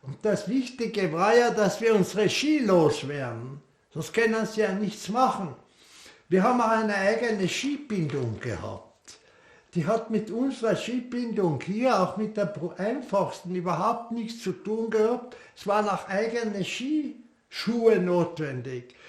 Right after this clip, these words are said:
Die Skischuhe haben vorne oben eine, wie soll ich sagen, so einen Haken gehabt.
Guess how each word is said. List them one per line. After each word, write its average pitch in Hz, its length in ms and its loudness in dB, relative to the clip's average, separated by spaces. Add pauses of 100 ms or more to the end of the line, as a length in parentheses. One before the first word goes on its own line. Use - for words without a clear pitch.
(280)
Die 185 60 0
Skischuhe 240 640 2
haben 208 300 2
vorne 240 580 0
oben 240 600 6 (580)
eine, 190 640 0 (360)
wie 175 120 -6
soll 196 300 -4
ich 214 160 -2
sagen, 208 260 2 (2250)
so 202 160 0
einen 208 380 0
Haken 240 520 4
gehabt. 131 720 2